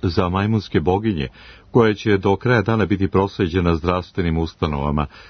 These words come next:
najavila je direktorka instituta Verisi Jovanović. Podsjetimo, Batut je juče objavio epidemijske karakteristike majmunskih boginja i prevenciju, u kojem je navedeno da je antivirusni lek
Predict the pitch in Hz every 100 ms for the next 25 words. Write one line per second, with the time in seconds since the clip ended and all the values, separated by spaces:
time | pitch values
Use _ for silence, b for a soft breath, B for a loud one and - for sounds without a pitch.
0 | B - 98 90 90 87 80 87 87 -
1 | 85 92 80 90 98 104 110 98 85 80
2 | - 98 80 80 78 71 64 - - B
3 | B B B - 113 107 110 90 85 104
4 | 113 107 110 104 117 131 110 95 104 135
5 | 113 90 95 101 113 - 101 82 95 90
6 | - 92 101 - 104 90 87 90 95 90
7 | 90 71 85 82 92 104 107 101 110 113
8 | 117 - 117 71 - B B B - 139
9 | 110 104 104 90 82 85 95 135 90 85
10 | 82 104 127 127 95 98 107 - 104 95
11 | 71